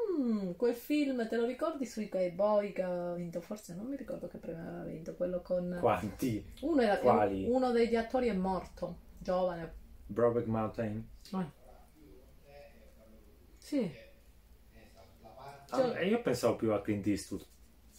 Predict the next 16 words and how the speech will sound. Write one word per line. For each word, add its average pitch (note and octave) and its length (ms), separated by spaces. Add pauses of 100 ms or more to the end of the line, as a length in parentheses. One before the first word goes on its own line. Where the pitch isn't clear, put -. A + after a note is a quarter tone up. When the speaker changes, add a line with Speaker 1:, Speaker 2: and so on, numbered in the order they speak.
Speaker 2:
però C#3 180
va F#2 120
bene. F2+ 380 (2250)
Speaker 1:
Questo F#3+ 600 (200)
ci A#3 120
starebbe G3+ 400
bene E3+ 340
in D#3+ 80
quel E3+ 160
film E3 420
indossato E3 580
da, E3 300 (560)
da G#3+ 160
quegli G3 220
uomini F#3+ 280
rudi. E3+ 460